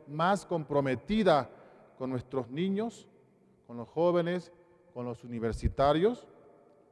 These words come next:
¿O estamos invirtiendo el tiempo en politizar la educación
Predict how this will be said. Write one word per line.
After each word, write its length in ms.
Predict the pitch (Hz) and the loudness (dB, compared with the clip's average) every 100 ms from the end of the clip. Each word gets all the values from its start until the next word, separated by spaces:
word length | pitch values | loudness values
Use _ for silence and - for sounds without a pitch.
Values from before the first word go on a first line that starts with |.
| _ _ _ _ | _ _ _ _
¿O 120 | 147 | 2
estamos 420 | 139 175 190 214 | 4 4 6 4
invirtiendo 560 | 208 190 165 202 220 208 | 4 0 2 0 4 4
el 100 | 190 | 2
tiempo 520 | 185 226 220 202 220 | 2 2 2 2 2
en 260 | - 185 160 | 0 -2 -2
politizar 720 | - 170 165 - - 202 208 | 2 4 4 2 2 4 4
la 120 | 214 | 6
educación 720 | 190 175 170 160 196 220 226 | 6 6 4 2 4 4 4